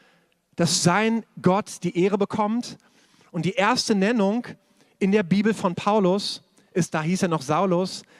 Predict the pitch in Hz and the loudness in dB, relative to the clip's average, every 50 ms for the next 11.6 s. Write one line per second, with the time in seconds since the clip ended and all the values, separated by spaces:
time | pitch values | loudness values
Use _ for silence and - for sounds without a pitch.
0 | - _ _ _ _ 160 165 160 165 - - - 196 208 - 208 185 175 - - | -20 _ _ _ _ 0 2 2 2 0 0 0 0 2 2 2 2 0 0 -2
1 | - - - - 151 147 151 151 139 - - 156 143 139 139 127 120 120 117 _ | -4 -4 -2 0 0 0 0 -2 -4 -4 -4 -4 -2 -2 -4 -6 -8 -10 -14 _
2 | _ _ _ _ _ _ _ _ _ _ _ _ _ - 156 160 156 - 180 175 | _ _ _ _ _ _ _ _ _ _ _ _ _ 0 0 0 2 2 2 4
3 | 175 185 - - - 156 160 165 175 156 156 - - - 151 143 147 151 147 143 | 4 2 0 -2 -4 -4 -2 -2 0 -2 -2 -4 -2 -4 -2 -2 -2 -2 -4 -4
4 | 135 131 127 123 120 120 123 _ _ _ _ _ _ _ _ _ _ _ _ _ | -6 -8 -10 -10 -12 -14 -16 _ _ _ _ _ _ _ _ _ _ _ _ _
5 | _ _ _ _ _ - - 190 185 175 - 190 196 220 214 220 220 233 - 240 | _ _ _ _ _ -6 -2 -2 -2 0 0 2 2 2 2 2 0 0 0 -2
6 | 202 - 214 190 185 180 180 - 185 190 202 226 226 202 185 190 180 165 202 - | -2 -2 -2 0 0 -2 0 0 0 0 2 2 0 0 0 -2 -2 0 -2 0
7 | 190 190 - - 214 180 165 160 175 254 330 - - - - 160 160 185 214 - | 0 0 2 2 2 2 2 0 0 0 0 -2 -4 -2 0 0 2 2 0 -4
8 | - - - _ - - - - - - - - - 175 175 175 185 - _ _ | -10 -20 -20 _ -20 -20 -20 -20 -20 -20 -18 -2 0 2 2 2 0 -2 _ _
9 | _ _ - 185 202 - - - _ 175 160 - - 208 190 190 175 170 170 143 | _ _ -2 -2 -2 -2 -4 -4 _ -2 -2 0 0 0 0 0 0 -2 -2 -4
10 | 185 214 233 - - 196 170 175 180 180 180 160 170 185 196 190 165 - - - | -4 -6 -6 -4 -4 -2 0 0 0 0 0 0 0 -2 0 -2 -2 -2 -4 -4
11 | - 170 165 214 277 294 233 180 185 214 247 254 | -4 0 0 0 2 2 0 0 0 -2 -4 -8